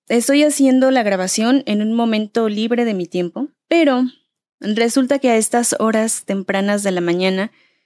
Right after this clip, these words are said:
es un pasadero de carros y, eh, sobre todo, un pasadero de carros de, eh,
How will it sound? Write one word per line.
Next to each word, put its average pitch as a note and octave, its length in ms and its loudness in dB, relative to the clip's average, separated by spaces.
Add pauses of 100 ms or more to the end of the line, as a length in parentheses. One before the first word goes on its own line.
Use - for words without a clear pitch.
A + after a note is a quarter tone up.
(420)
es B3+ 160 0
un D4+ 80 4
pasadero A3+ 500 0
de G#3 120 0
carros F#3 520 -6 (360)
y, C4 340 2
eh, G3 240 -2
sobre G#3+ 320 0
todo, A3+ 540 -2 (180)
un A#3 160 -2
pasadero A3 520 2
de G#3 140 -2
carros G3+ 680 -2
de, G#3+ 460 -2
eh, F3 540 -2